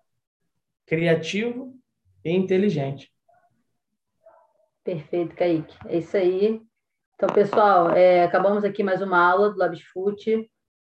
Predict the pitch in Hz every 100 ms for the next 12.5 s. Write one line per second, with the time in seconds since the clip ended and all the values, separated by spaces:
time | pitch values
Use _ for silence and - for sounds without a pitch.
0 | _ - 175 185 180 - 208 226 208 202
1 | 190 208 214 226 220 - 185 151 196 190
2 | 190 185 185 175 - - 185 185 180 170
3 | 160 175 196 196 202 - _ _ _ 175
4 | 185 185 175 170 175 180 180 180 - 175
5 | 170 175 185 175 165 170 180 175 175 170
6 | 160 185 185 180 190 - _ _ _ -
7 | 202 202 202 220 226 226 180 208 254 254
8 | 240 220 208 214 226 220 208 202 202 202
9 | 190 180 - 208 233 240 - _ _ _
10 | _ _ _ - 151 202 151 202 208 208
11 | 196 202 - 202 196 - 180 180 180 190
12 | 190 185 180 180 185